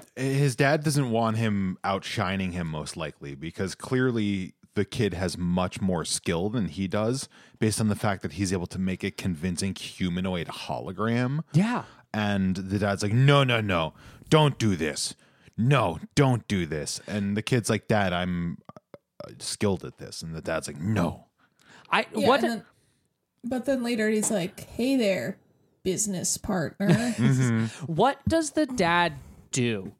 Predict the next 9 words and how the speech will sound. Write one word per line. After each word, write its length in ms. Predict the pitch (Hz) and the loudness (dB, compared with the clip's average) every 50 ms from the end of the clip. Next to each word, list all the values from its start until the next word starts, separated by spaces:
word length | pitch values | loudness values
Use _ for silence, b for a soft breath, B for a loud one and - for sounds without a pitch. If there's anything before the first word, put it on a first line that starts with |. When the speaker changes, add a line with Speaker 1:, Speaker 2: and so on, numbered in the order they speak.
| b b b b b b | b b b b b b
Speaker 2:
He 140 | - - 208 | 2 2 4
works 400 | 226 190 208 220 247 240 - - | 6 6 6 4 4 2 -2 -6
for, 640 | - - - 247 233 226 233 226 214 208 202 185 b b b b b b b b b _ _ _ | -6 -2 2 4 4 6 6 6 6 4 4 0 b b b b b b b b b _ _ _
you 160 | 175 180 190 | 2 4 4
know, 360 | 180 160 143 135 131 123 120 - _ _ _ _ _ _ - | 6 6 6 6 4 2 0 -4 _ _ _ _ _ _ -6
generic 760 | 165 - 170 202 202 185 175 175 185 190 202 202 196 - - - _ _ | 0 2 4 4 6 6 6 6 6 6 6 4 2 0 -6 -20 _ _
tech 440 | - - 180 175 175 - - - _ | -2 0 2 2 2 0 -4 -10 _
company, 1000 | - 156 156 151 143 139 - 147 143 143 139 139 135 135 135 131 127 123 120 117 _ _ _ _ _ _ _ _ _ _ _ _ _ _ _ - | 0 2 2 2 2 0 -2 0 0 2 2 2 2 2 2 2 0 -2 -4 -6 _ _ _ _ _ _ _ _ _ _ _ _ _ _ _ 0
Inc. 420 | 139 131 120 117 110 - - - | 2 2 2 0 -4 -8 -14 -18